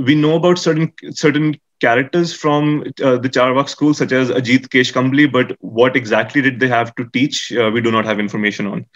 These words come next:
So as a quick recap, the, the Charvaks are materialists. They deny anything that is immaterial. Since they deny, uh, the im-, the immaterial, their worldview of how one should live one's life is hedonistic,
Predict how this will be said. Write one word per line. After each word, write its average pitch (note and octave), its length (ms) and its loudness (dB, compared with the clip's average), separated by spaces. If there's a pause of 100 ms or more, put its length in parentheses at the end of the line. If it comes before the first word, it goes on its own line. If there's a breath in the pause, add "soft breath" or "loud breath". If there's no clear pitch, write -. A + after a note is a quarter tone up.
(340 loud breath)
So E3 180 2 (220)
as C#3+ 120 4
a E3 60 -2
quick F3+ 220 2
recap, D3 580 0
the, C3 360 -4
the D3 100 -4
Charvaks B2 460 0
are D#3 40 -2 (140)
materialists. C3+ 560 0
They B2+ 180 2
deny A#2+ 560 0 (680)
anything D3+ 340 0
that C#3 160 2
is C3+ 80 0 (140)
immaterial. D#3 520 2 (340 loud breath)
Since F3 240 0
they F3+ 100 2
deny, B2 540 0 (220)
uh, A2+ 640 2
the C3 120 2
im-, C#3+ 220 -2
the C#3+ 300 2
immaterial, C#3+ 680 2
their C#3 580 2
worldview C3 600 0
of B2+ 180 -2 (100)
how C3 220 0
one C3+ 200 0
should C3 180 -2
live C#3 220 0
one's C3+ 220 -2
life A#2+ 220 2
is C#3 180 0
hedonistic, B2+ 580 -2